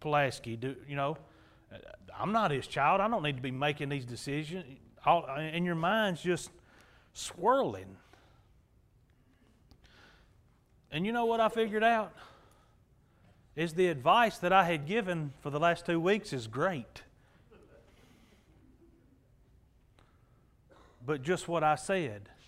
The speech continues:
it's easy to say when it's at Chris's house, when it's at Ralph's house. It's a whole different ball game when I've gotta actually do it.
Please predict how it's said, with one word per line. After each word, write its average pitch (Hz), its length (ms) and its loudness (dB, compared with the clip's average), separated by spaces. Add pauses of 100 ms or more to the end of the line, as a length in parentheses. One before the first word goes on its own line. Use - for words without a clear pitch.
(600)
it's 139 200 -8
easy 175 300 -4
to 170 80 -4
say 196 300 0
when 143 180 -4
it's 120 180 -10
at 113 140 -12
Chris's 180 420 -6
house, 104 460 -12 (240)
when 135 160 -6
it's 123 160 -8
at 113 100 -10
Ralph's 151 380 -10
house. 110 460 -14 (1200)
It's 147 160 -14
a 165 60 -8
whole 170 240 -4
different 147 360 -8
ball 180 240 0
game 123 440 -4
when 131 180 -6
I've 147 260 -6
gotta 139 180 -2
actually 135 480 -8
do 190 200 -2
it. - 220 -10